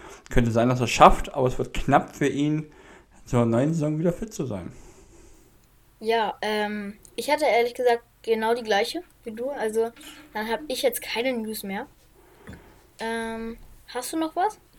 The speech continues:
Speaker 1: Nur eine gibt's, nur eine hätte ich noch. Ja, die Lions haben's ja geschafft, ne? Die haben jetzt zum allerersten Mal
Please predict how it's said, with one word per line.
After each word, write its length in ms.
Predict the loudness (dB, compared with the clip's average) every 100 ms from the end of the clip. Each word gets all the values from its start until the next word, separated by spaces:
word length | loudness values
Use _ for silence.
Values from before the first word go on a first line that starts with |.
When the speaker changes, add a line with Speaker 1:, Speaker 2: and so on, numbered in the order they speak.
| -20 -20 -20 -20 -20 -20 -6 0
Speaker 1:
Nur 80 | 6
eine 220 | 6 10
gibt's, 240 | 10 10 4
nur 80 |
eine 160 | 4 4
hätte 180 | 4 2
ich 160 | 0
noch. 220 | 2 4 4
Ja, 160 | 4
die 120 | 4
Lions 400 | 4 4 2 0
haben's 200 | -2 0
ja 80 | -2
geschafft, 400 | -2 -2 -6 -6
ne? 80 | -4
Die 80 | -4
haben 80 | -4
jetzt 140 | -6
zum 100 | -12
allerersten 680 | -4 0 0 2 0 0 0
Mal 320 | 2 4 2